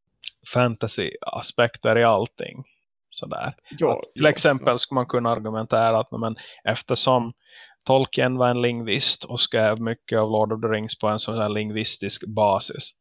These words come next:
Speaker 1: Till exempel att han börjar
Speaker 2: Ja.
Speaker 1: med språken och sen börjar långsamt bygga kulturen runt dem.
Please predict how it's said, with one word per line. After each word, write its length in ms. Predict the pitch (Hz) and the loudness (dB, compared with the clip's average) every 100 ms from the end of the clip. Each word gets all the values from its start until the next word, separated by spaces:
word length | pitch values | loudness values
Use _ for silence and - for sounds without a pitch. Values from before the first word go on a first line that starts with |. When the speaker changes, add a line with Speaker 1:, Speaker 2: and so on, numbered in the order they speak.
| - | -6
Speaker 1:
Till 80 | 110 | -4
exempel 340 | - 107 101 | -2 -2 -2
att 100 | 98 | 0
han 160 | 113 104 | 0 2
börjar 280 | 107 107 | 2 2
Speaker 2:
Ja. 60 | 104 | 0
Speaker 1:
med 100 | 104 | -2
språken 500 | - 117 104 98 98 | -2 2 2 2 -2
och 100 | 101 | -4
sen 340 | - 92 95 | -2 -2 -4
börjar 280 | 101 85 104 | -4 -2 -4
långsamt 540 | 82 104 107 98 98 - | -4 -6 -6 -8 -8 -6
bygga 220 | 104 104 | -6 -6
kulturen 580 | - 92 - 107 101 104 | -8 -6 -4 -4 -2 -2
runt 260 | 113 101 | -2 -4
dem. 160 | - | -14